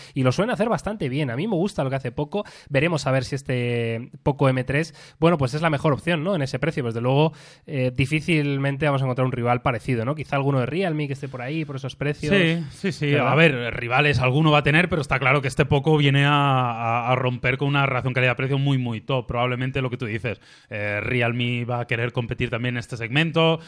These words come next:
Speaker 2: Bueno, Realme ya sacó un teléfono en este, en este rango de precio y,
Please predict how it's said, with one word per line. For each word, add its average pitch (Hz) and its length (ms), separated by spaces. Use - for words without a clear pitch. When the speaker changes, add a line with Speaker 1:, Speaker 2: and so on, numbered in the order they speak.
Speaker 2:
Bueno, 160 160
Realme 156 300
ya 147 80
sacó 131 160
un 131 80
teléfono 131 360
en 123 100
este, 120 400
en 117 80
este 120 200
rango 123 280
de 113 100
precio 139 480
y, 123 80